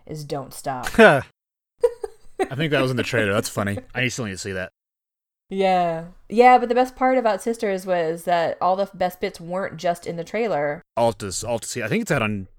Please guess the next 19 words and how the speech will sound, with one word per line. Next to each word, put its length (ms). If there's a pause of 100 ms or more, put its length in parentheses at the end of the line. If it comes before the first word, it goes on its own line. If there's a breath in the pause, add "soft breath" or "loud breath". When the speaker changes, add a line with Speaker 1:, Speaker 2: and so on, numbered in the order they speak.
(140)
Speaker 2:
Blu-ray 300
now, 200
right? 280 (920)
Speaker 1:
Yeah, 200
Blu-ray, 240
D 140
V 100
D. 320
I'm 320
ordering 380
it 280
forthwith, 840
post 360
haste, 540
et 140
cetera, 480
et 80
cetera, 560
because, 1000